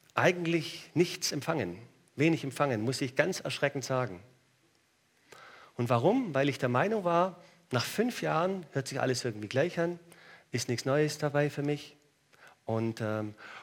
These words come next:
und die rückblickend muss ich sagen, ich habe in diesen fünf Jahren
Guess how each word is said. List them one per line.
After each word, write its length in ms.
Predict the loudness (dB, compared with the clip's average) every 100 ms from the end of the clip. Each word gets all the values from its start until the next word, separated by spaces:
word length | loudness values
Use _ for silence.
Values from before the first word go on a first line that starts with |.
| -6
und 140 | -2
die 120 | 0 2
rückblickend 680 | 2 2 2 -2 0 0
muss 260 | 2 2 0
ich 100 | -2
sagen, 520 | 2 2 2 0 -8 -14 -20 -20 -20 -16 -6
ich 120 | -2
habe 160 | 0 0
in 120 | -2
diesen 280 | -4 -4 -4
fünf 300 | -4 -2 0
Jahren 420 | 0 0 -4